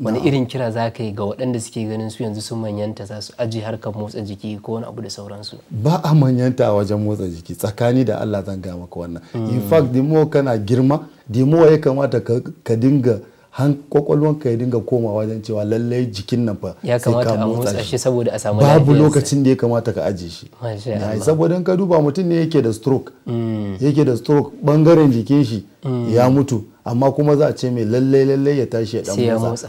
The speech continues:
Speaker 2: Dan wannan wanda baya mo-, wanda yake
Speaker 1: Ya mo-
Speaker 2: motsin, za a ce ya
Speaker 1: Shi a
Speaker 2: tashi ya
Speaker 1: motsa
Speaker 2: je ya
Speaker 1: shi.
Speaker 2: motsa shi. Saboda mene? Saboda
Speaker 1: Ya
Speaker 2: ana
Speaker 1: samu
Speaker 2: ganin cewa
Speaker 1: lafiya.
Speaker 2: wajen motsa wannan da baya motsin,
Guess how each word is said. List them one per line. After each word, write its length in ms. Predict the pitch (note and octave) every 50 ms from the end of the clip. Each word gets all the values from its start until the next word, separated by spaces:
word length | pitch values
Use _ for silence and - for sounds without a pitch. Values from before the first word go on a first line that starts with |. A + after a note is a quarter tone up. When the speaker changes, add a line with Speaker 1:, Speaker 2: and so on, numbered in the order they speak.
| G2+ -
Speaker 2:
Dan 220 | D3+ D3+ E3 F3+
wannan 300 | F3 E3+ D#3+ D3+ D3+ D3+
wanda 220 | D#3 D#3 D#3+ D3 C#3+
baya 360 | C3 C#3+ C#3+ C#3 C3 B2 A#2 G#2+ - - - _ _ _ -
mo-, 260 | A#2+ A#2+ A#2+ B2 C#3+ C#3
wanda 420 | B2+ C3 C#3+ D#3 D3 C#3+ C#3 C3 B2+ C3+ - - -
yake 240 | - C3 C3 - -
Speaker 1:
Ya 60 | B2
mo- 100 | A#2 A2 A2
Speaker 2:
motsin, 220 | A2+ - B2+ A#2+
za 80 | A#2 A#2+
a 60 | A2+
ce 180 | - - A#2 G#2 - - - _ _
ya 80 | - A2
Speaker 1:
Shi 60 | - E3+ F#3+
a 40 | D#3
Speaker 2:
tashi 120 | - D3 D3
ya 20 |
Speaker 1:
motsa 220 | C#3+ C3 B2 A#2+ A#2+
Speaker 2:
je 100 | B2 B2+
ya 80 | A#2+
Speaker 1:
shi. 60 | A2
Speaker 2:
motsa 260 | A2 A2+ A#2 - G2 G2+
shi. 60 | F2+
Saboda 360 | - C#3+ C#3+ C#3 C3 A#2+ A2+
mene? 240 | G#2+ G#2+ A2 A2+ G#2+ - - - _
Saboda 320 | - D3+ D3 C#3+ C#3+ B2
Speaker 1:
Ya 60 | - -
Speaker 2:
ana 100 | C3+ -
Speaker 1:
samu 120 | C#3 C3 B2+ C3
Speaker 2:
ganin 120 | C3 C3+ A#2+
cewa 180 | A#2 C3+ B2+
Speaker 1:
lafiya. 220 | A#2+ A#2 A2 G2 - - _
Speaker 2:
wajen 500 | A2+ B2+ D3 C#3+ B2+ E3 E3 E3 E3 E3
motsa 300 | E3+ F3 F3 F3+ F3 -
wannan 380 | D#3+ C3+ A#2+ B2 B2+ C3 C3+ B2+
da 100 | B2+ A#2+
baya 280 | A#2 B2+ B2+ B2 B2 A2+
motsin, 340 | G#2 G#2 G#2+ G#2 A#2+ A#2+